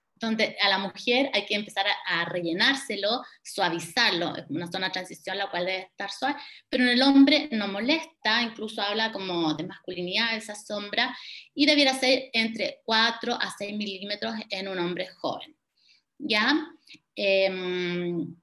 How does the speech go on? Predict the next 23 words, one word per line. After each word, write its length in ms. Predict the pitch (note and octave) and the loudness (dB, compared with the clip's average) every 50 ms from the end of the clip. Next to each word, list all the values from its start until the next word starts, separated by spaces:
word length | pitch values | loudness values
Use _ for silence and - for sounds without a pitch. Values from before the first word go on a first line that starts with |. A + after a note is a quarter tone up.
| _ _ - _ _ _ - | _ _ -20 _ _ _ 0
y, 420 | C4+ C#4 C#4+ D4+ D#4+ D#4+ - - A3+ | 4 6 6 6 6 4 0 -4 -4
bueno, 300 | G3 D3+ C#3+ C#3+ C#3 - | -2 -2 -2 -2 -6 -6
proyectar 460 | - F#3 E3+ E3 E3 - - F#3+ F#3 | -6 -4 -4 -4 -4 -2 -2 -2 -2
bastante 640 | F#3 - - - F3+ F3+ F3 - - G#3+ A#3 A#3 - - | -4 -8 -8 -6 -6 -6 -4 0 2 2 2 2 0 -4
el, 320 | - F3+ E3 E3 E3 D3+ D#3 | -4 -4 -2 -2 -4 -6 -6
el 180 | E3+ E3+ E3 F3 | -8 -6 -4 -2
mentón. 520 | F3 E3+ F3 F3 - - - - - _ _ | -2 -2 -4 -4 -8 -14 -20 -20 -20 _ _
Acá 200 | - D#3+ E3 D#3+ | -14 -10 -8 -8
les 100 | E3+ F#3+ | -8 -6
voy 100 | F#3 G3 | -6 -6
a 40 | F#3+ | -6
mostrar 440 | F3+ F3+ F3 F3 - F3+ F3+ F#3+ F#3 - - | -6 -8 -10 -6 -2 -2 0 0 -2 -6 -10
una 240 | F#3 F#3 F3+ F3+ F3 | -10 -8 -8 -10 -8
foto 280 | - F3+ E3+ E3+ F#3 | -10 -10 -8 -6 -6
de 120 | F#3 F#3 F3+ | -6 -6 -6
perfil. 760 | - - F#3 - - - - C#3+ C3+ C#3+ E3+ G#3+ C4+ C#4+ - - - - - - _ _ _ | -6 -8 -10 -10 -14 -14 -12 -8 -6 -6 -4 -4 -4 -6 -8 -12 -16 -18 -20 -20 _ _ _
Em, 1120 | - F#3+ F#3 F3+ F3 F3 E3+ E3 E3 D#3+ D#3+ D#3 D#3 D#3 D3 D3+ - - - - - - - _ - - | -2 0 2 2 2 2 2 2 2 2 2 4 4 4 4 2 -2 -4 -8 -10 -12 -16 -20 _ -10 -8
acá 420 | F#3+ F#3+ F#3 G3 G3 A3 A3+ - - | -8 -6 0 2 2 4 4 2 0
está 280 | G#3+ - - G#3 F#3 | -4 -4 -2 -2 0
dado 400 | F#3 F#3 F#3 G3 G3+ - - - _ | 2 2 2 2 0 -2 -6 -4 _
por 500 | B3+ B3+ C4+ C#4+ D4+ D#4 E4 E4 - - - | 2 4 6 6 6 4 4 2 -2 -4 -4
la 200 | G#3 G3+ G3+ G3+ | 0 0 0 0
posición 640 | G3+ - - F#3+ - - - G3+ G#3+ A3 A3+ A3 | -2 -6 -12 -16 -14 -10 -6 -4 -2 -2 -2 -4